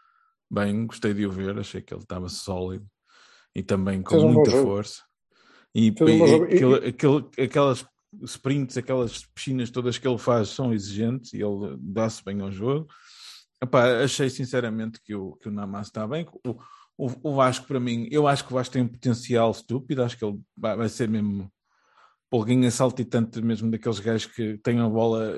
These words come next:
Speaker 1: aquilo, aqueles, eh, eh, ela até, até chora, como se costuma dizer.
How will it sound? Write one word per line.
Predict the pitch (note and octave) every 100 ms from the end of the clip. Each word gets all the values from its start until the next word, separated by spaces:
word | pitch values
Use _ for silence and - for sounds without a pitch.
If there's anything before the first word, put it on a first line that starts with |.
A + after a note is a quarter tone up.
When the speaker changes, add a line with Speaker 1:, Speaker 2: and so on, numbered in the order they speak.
| F2+
Speaker 1:
aquilo, | G#2+ A#2 A2+ D#2+
aqueles, | G#2 A#2 A2+ G2+ -
eh, | F#2+ -
eh, | - A#2 - A#2 A#2 A#2
ela | A#2+ A2+
até, | A2 A#2 A2 G2+
até | G#2 - G2+
chora, | B2 C3 D3+
como | C#3 A2+
se |
costuma | - - A2+ A#2
dizer. | A2+ G#2 B2 E3